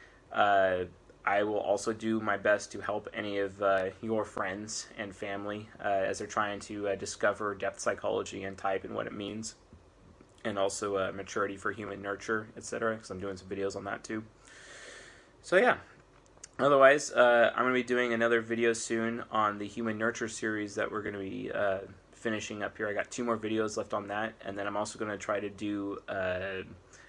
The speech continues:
additional types. The next type video is the I N T J type, so I hope to be posting that, uh, tomorrow.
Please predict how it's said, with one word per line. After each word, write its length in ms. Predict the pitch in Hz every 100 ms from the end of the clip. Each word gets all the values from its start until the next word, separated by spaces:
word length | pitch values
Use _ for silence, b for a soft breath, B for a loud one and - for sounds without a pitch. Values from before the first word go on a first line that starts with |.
| B
additional 500 | - 95 107 - 104 92
types. 360 | - 101 98
The 100 | -
next 320 | 110 113 113
type 240 | - 113 101
video 220 | 107 107
is 100 | 104
the 140 | 101
I 160 | - 107
N 120 | 98
T 160 | 95 113
J 220 | 113 117
type, 340 | 117 131 160 - B B B B
so 440 | - 117 104 95 -
I 120 | 92
hope 240 | - 113 -
to 60 |
be 100 | 104
posting 400 | - 101 - 101
that, 280 | 98 - -
uh, 180 | - 98 -
tomorrow. 360 | 110 143 -